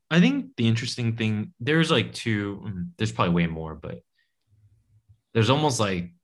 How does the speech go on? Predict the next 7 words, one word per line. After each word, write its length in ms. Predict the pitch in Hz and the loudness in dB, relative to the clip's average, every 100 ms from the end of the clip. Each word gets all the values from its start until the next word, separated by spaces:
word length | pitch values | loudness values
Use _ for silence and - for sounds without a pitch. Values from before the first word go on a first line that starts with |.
| _ | _
two 840 | - 107 104 101 98 95 95 87 - _ _ _ _ _ | -6 -2 0 0 0 0 -2 -6 -16 _ _ _ _ _
ways 760 | 104 92 101 95 90 87 90 - | -10 -2 0 2 2 0 0 -4
someone 320 | 95 87 87 87 | -2 0 0 -2
can 140 | 82 | -8
take 280 | - 87 85 | -6 -6 -6
care 380 | - 78 78 | -10 -12 -12
of 100 | 76 | -16